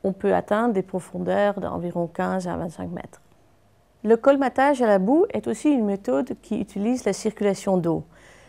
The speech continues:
Mais cette fois, c'est l'inverse de, de la méthode de lançage de l'eau. Cette méthode demande de maintenir, euh, l'eau dans le forage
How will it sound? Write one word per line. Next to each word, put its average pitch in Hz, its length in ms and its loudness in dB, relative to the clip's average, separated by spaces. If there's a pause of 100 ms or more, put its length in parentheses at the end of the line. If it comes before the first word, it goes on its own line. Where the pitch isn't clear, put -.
(380)
Mais 208 120 4
cette 226 200 0
fois, 269 280 4 (160)
c'est 202 220 0
l'inverse 254 640 4 (200)
de, 180 480 0
de 175 120 -2
la 185 160 0
méthode 185 640 2 (300)
de 202 80 2
lançage 190 500 2
de 190 80 2
l'eau. 165 240 2 (240)
Cette 233 240 0
méthode 226 640 4 (300)
demande 214 800 4
de 185 320 2 (260)
maintenir, 226 920 2 (260)
euh, 185 600 -2
l'eau 233 260 4
dans 190 140 2
le 180 100 0
forage 196 680 -2